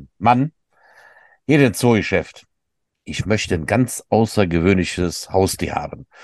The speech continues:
Bevor der Verkäufer was sagen kann, sitzt der Papagei auf der Stange. „Ich bin der Härteste, ich flex alle weg.“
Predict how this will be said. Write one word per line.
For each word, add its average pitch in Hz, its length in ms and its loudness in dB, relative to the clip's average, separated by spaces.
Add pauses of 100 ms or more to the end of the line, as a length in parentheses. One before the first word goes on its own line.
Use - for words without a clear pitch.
(260)
Bevor 110 220 2
der 143 100 4
Verkäufer 123 460 2
was 110 120 -2
sagen 120 300 4
kann, 90 160 -6
sitzt 131 180 -14
der 117 40 -6
Papagei 107 340 0
auf - 80 -4
der 76 100 -10
Stange. 80 320 -10 (440)
„Ich - 280 -2
bin 101 160 -4
der 92 180 4
Härteste, - 420 -10
ich 85 160 -12
flex - 280 -4
alle 104 180 -4
weg.“ - 280 -6